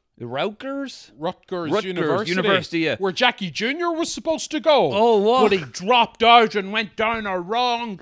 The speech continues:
Speaker 2: path. <gasps> Woke up this morning and you got yourself a gun. <laughs>
Speaker 1: You see, they're doing TikTok,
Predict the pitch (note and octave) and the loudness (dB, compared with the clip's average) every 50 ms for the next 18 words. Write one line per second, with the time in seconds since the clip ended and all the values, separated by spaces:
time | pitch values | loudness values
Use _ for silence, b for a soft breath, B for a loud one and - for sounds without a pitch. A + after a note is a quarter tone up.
0 | - - G#3 A3 A3 G#3+ G#3+ G#3 G3 F#3 D#3+ D3 - - - - B B B D#4 | -12 -6 -2 0 0 2 2 2 0 0 -2 -6 -10 -16 -20 -20 B B B -8
1 | A3+ B B G3 G#3 B - A2+ B2+ B2+ A2+ - - B2+ B2 - - C#3+ C#3 C3+ | -6 B B -6 -6 B -8 -8 -8 -8 -8 -8 -8 -10 -8 -6 -6 -6 -6 -6
2 | - - D3+ C#3+ B2+ A#2+ C3+ C3+ C#3 D3+ E3 D#3 D#3 E3+ D#3+ D#3 D#3 D#3 D#3+ E3+ | -8 -8 -6 -6 -6 -6 -10 -12 -8 -6 -4 -4 -4 -4 -4 -4 -4 -6 -4 -2
3 | F#3 F3 D3 D3 F#3+ F#3+ F3+ F3+ F#3+ G3+ F#3 E3 - E3 D#3+ E3+ F3 E3+ - - | -2 -2 -2 -2 -6 -6 -4 -2 -2 -2 -2 -4 -6 -6 -6 -6 -8 -10 -12 -12
4 | E3+ F#3 E3 E3+ - - B2 C3 D3+ D3+ D#3+ F3+ - F3+ F3 D3+ C#3 D3+ E3 F3 | -10 -10 -10 -12 -14 -18 -16 -10 -8 -6 -6 -6 -6 -6 -6 -6 -6 -8 -10 -6
5 | F3 D3+ C3+ - - - - - - - - - B B B D3 D#3+ D#3+ B B | -4 -4 -4 -4 -6 -8 -10 -12 -14 -14 -14 -16 B B B -18 -18 -18 B B
6 | B - - D3 - G#3 A3+ A3+ B3 A3+ A#3 A3+ G3+ E3+ - - F3+ F3 - - | B -16 -16 -14 -10 -10 -8 -6 -4 -4 -4 -4 -4 -4 -4 -4 -4 -4 -2 0
7 | G3 F3 F3 - - - | 0 0 0 -2 -8 -12